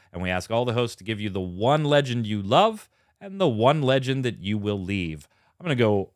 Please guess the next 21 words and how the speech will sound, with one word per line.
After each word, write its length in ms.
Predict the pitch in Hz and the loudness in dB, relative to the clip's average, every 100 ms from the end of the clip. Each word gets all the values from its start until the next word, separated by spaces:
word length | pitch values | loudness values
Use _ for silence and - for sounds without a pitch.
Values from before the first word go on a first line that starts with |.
| _ | _
first 320 | 107 98 - | -4 -4 -4
'cause 120 | 95 | -6
I 60 | 101 | -4
think 120 | 101 | -4
mine 200 | 92 87 | -4 -4
are 100 | 82 | -4
really 300 | 82 78 76 | -6 -8 -10
obvious. 640 | 73 73 71 80 - - - _ _ _ _ _ _ _ | -18 -20 -20 -20 -20 -20 -20 _ _ _ _ _ _ _
Really 480 | 92 95 90 80 78 | -12 -6 -4 -4 -10
obvious. 640 | 76 76 78 76 78 - _ _ _ _ _ _ - | -16 -18 -20 -20 -20 -20 _ _ _ _ _ _ -2
I 100 | 104 | 2
love 220 | 113 117 | 4 4
you, 100 | 113 | 4
Irvine. 460 | 104 98 98 90 87 _ _ _ _ _ _ _ - | 2 0 0 -2 -6 _ _ _ _ _ _ _ -20
Shadow, 680 | - 117 107 101 95 90 - _ _ _ | -8 0 2 2 0 -2 -6 _ _ _
bye, 420 | _ 80 87 92 | _ -14 -6 -4
buddy. 320 | 80 80 76 76 _ _ _ _ _ _ _ _ _ | -4 -6 -8 -14 _ _ _ _ _ _ _ _ _
Travis, 540 | 131 127 127 120 - _ - | 6 6 6 2 -4 _ -6
off 160 | 98 | -6
to 80 | - | -4
you. 180 | 92 76 | -6 -8